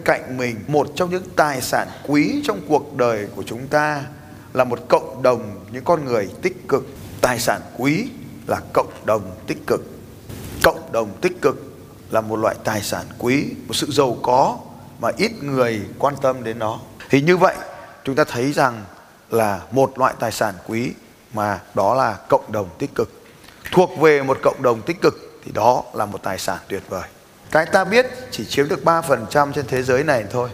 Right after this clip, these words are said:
Cái ta biết là mình không biết chiếm khoảng bảy phần trăm.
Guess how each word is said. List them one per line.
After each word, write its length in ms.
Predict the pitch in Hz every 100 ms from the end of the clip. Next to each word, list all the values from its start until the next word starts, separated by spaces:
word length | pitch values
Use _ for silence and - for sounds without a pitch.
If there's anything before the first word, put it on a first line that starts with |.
| - -
Cái 100 | 156
ta 140 | 185
biết 240 | 190 254
là 140 | 233 170
mình 200 | 160 156
không 240 | 196 202
biết 200 | 220 262 - -
chiếm 200 | 123 151
khoảng 240 | 160 110
bảy 200 | 113 95 92
phần 180 | 104 95
trăm. 200 | 131